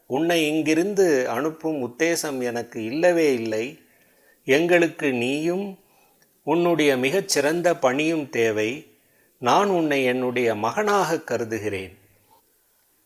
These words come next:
யோக நோக்கில் உனக்கு சிறப்பான எதிர்காலம் உள்ளது என்று நான் மிக உறுதியாக நம்புகிறேன்.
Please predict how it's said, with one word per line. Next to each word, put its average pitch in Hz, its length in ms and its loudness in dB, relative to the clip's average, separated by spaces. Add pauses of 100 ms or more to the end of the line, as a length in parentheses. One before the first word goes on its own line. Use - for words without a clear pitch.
யோக 135 420 4
நோக்கில் 123 680 -2 (460)
உனக்கு 135 720 -2 (180)
சிறப்பான 202 760 2
எதிர்காலம் 151 1000 2 (140)
உள்ளது 151 580 -2
என்று 107 720 -4
நான் 110 520 -6
மிக 135 280 -6
உறுதியாக 135 680 -2
நம்புகிறேன். 104 680 -8